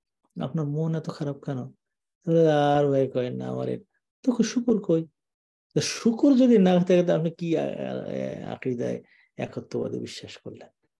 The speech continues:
এই একটা জায়গা কিন্তু খুব দারুণ। এরপরে দ্বিতীয় পর্যায়ে এসে বলছেন, "তুমি শিরিক করবা না।"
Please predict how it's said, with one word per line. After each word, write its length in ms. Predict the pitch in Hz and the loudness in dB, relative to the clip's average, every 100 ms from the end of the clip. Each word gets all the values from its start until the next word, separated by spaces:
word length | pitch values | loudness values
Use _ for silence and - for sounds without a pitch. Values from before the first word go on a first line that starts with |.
| _ _ _ - | _ _ _ 2
এই 180 | 165 180 | 4 4
একটা 220 | - 143 | 2 -6
জায়গা 300 | 135 120 131 | -4 -6 -6
কিন্তু 300 | 135 143 147 | -8 -12 -12
খুব 260 | - 131 | -14 -14
দারুণ। 280 | - 104 107 - - _ - | -10 -10 -12 -20 -20 _ 0
এরপরে 480 | 214 - 160 160 | 2 2 2 2
দ্বিতীয় 340 | 156 135 135 123 | 2 -2 -2 -4
পর্যায়ে 320 | 123 113 120 | -4 -8 -10
এসে 160 | 117 135 | -12 -14
বলছেন, 240 | 127 135 | -12 -14
"তুমি 180 | 127 117 | -14 -18
শিরিক 340 | - 127 123 - | -16 -16 -18 -16
করবা 280 | - - | -18 -18
না।" 240 | 120 110 | -20 -20